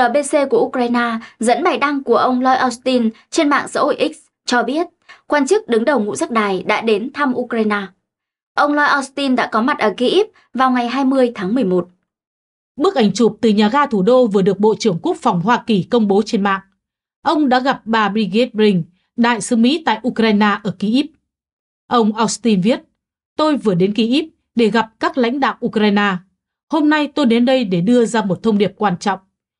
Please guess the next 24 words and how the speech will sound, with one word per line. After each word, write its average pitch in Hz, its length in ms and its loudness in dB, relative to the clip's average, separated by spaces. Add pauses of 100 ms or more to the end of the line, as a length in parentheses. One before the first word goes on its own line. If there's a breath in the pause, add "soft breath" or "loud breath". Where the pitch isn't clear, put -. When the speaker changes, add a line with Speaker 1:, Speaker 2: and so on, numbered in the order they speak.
(180)
Speaker 2:
Hoa 311 200 0
Kỳ 202 240 2
sẽ 240 200 -4
tiếp 392 260 0
tục - 180 -2
hỗ 240 120 2
trợ 262 280 -4
Ukraine 208 500 0 (360 soft breath)
trong 311 240 -2
cuộc - 260 -2
đấu 220 140 0
tranh 254 240 -2
vì 196 140 0
tự 208 220 -2
do 240 200 0
chống 233 300 -2
lại 247 180 -4
sự 220 140 -6
xâm 214 200 -2
lược 208 200 0
của 170 80 -6
Nga, 190 340 0 (560)
hiện 254 240 0
tại 226 200 0